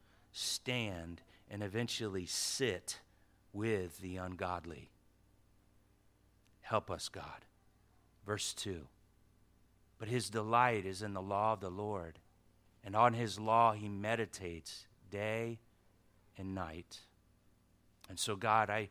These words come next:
think it's, it's true that everybody in here should be cut to the heart right now.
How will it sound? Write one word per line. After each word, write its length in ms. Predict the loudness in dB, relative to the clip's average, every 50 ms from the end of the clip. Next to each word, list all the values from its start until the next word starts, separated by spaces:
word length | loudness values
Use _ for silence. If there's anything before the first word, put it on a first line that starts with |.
| -10 -20 -20 -20 -20 -20 -18 -6
think 260 | 0 2 2 2 2
it's, 260 | 0 -2 0 0 -4 -8 -8 _ _ _ -20 _ _ _ _ -20 _ _ -20 -8 -8
it's 200 | -4 -2 -2 -2
true 540 | 0 0 2 4 6 6 6 6 4 2 0
that 180 | -2 0 2
everybody 640 | 4 4 4 4 2 0 2 0 0 0 -2 -2 0
in 140 | 0 0 0
here 260 | -2 -2 -4 -4 -4
should 220 | -4 -6 -8 -8
be 80 | -8 -10
cut 300 | -8 -2 -2 -2 0 0
to 100 | -4 -4
the 140 | -2 -2 -2
heart 320 | 0 2 2 2 2 0 -2
right 220 | -6 -8 -8 -8
now. 260 | -10 -10 -10 -10 -14